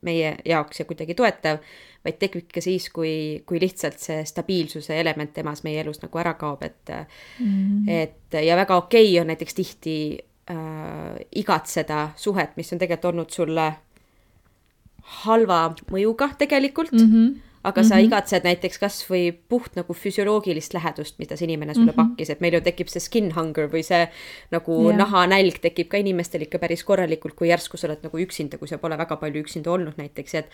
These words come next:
Speaker 1: et sellised asjad, mis ei sõltu ainult, noh, et see ei ole märk sellest, et sa peaksid tagasi kokku minema inimesega, aga see on
Speaker 2: Jah.
Speaker 1: märk sellest, et su keha reageerib, mis on ka okei, et ta peabki reageerima sellele, et su elus midagi muutub, see on normaalne <laughs> funktsioneerimine.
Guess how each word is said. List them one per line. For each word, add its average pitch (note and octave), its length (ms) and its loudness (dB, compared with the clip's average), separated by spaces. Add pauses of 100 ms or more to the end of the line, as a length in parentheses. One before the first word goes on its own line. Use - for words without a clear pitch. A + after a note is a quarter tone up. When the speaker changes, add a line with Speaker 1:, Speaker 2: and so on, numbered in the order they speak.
(340)
Speaker 1:
et E3+ 100 -4
sellised F3+ 320 -2
asjad, G#3 240 -4
mis - 160 -8
ei F3+ 60 -2
sõltu G#3+ 320 0
ainult, D#3+ 260 -2
noh, F3 160 -10
et - 60 -20 (160)
see G#3+ 140 2
ei G#3 40 6
ole A3+ 140 6
märk G3+ 180 0
sellest, F#3 260 -4
et F3 80 -12
sa F3+ 80 -8
peaksid - 300 -8
tagasi A#3+ 260 -6
kokku G4 300 2
minema C#4 280 4
inimesega, A3+ 580 4 (420)
aga G3+ 180 0
see A3 100 6
on G#3+ 60 2
Speaker 2:
Jah. G#3+ 80 2
Speaker 1:
märk A3 100 -4
sellest, G#3 280 2
et G3 80 -8
su G3+ 120 -8
keha A3+ 260 2
reageerib, F#3 540 4 (140)
mis - 200 -8
on E3 80 -6
ka - 60 -4
okei, G3 220 0
et - 220 -6
ta E3 60 -4
peabki F3 260 -2
reageerima E3+ 460 2
sellele, D3+ 260 -6
et - 80 -16
su - 80 -6
elus D#3 220 -4
midagi D3+ 240 -10
muutub, D#3 340 -8
see D#3+ 140 -8
on D3 120 -10
normaalne E3+ 440 0
<laughs> - 40 -10
funktsioneerimine. C4+ 1000 2